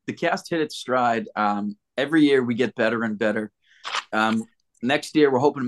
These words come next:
to make things even more ent-, entertaining and get more great stuff out to you guys. Um, we're t-, open to suggestions. Anyone has any ideas? Um, we'd love 'em. I mean, this is a show that started with just a few voices and a couple picks on a cast.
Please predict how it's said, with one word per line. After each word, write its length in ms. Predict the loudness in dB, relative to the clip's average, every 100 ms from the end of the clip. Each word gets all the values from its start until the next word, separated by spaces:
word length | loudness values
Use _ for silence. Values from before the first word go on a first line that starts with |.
| -4
to 60 |
make 180 | -4 -4
things 220 | -4 -2 -2
even 180 | -2
more 220 | 0 2 0
ent-, 160 | -2 -6
entertaining 600 | -8 -4 0 2 2 2
and 100 | 2
get 160 | 2
more 440 | 0 0 0 -2 -6 _ _ _ _ _ -6
great 280 | 0 0 -2
stuff 420 | -4 -2 0 0
out 160 | -2 -2
to 100 | -4
you 180 | -4 -2
guys. 440 | -4 -4 -8 -8
Um, 280 | -6 -4 -2
we're 120 | -4
t-, 120 | -4
open 280 | -4 -4 -4
to 60 | -8
suggestions. 600 | -8 -2 0 0 -2 -2
Anyone 260 | 0 2 2
has 220 | 0 0
any 140 | -2
ideas? 600 | -2 -2 -2 -2 -4 -10 -18 _ _ _ -4
Um, 160 | -2
we'd 140 | 0 0
love 260 | 0 0
'em. 200 | -4 -8 -8
I 40 |
mean, 280 | -2 -2 -2 -6
this 180 | -8 -6
is 60 | -4
a 40 |
show 280 | 0 4 6
that 160 | 4 0
started 480 | -2 2 2 0
with 100 | -6 -10
just 320 | -8 -8 -12 _ _ _ _ _ _ -14
a 40 |
few 260 | -4 0 0
voices 600 | 4 4 4 2 2 2
and 80 | -2
a 20 |
couple 260 | 0 -4 -4
picks 280 | -4 -2 -2
on 100 | -4
a 60 |
cast. 520 | -2 0 0 0 -6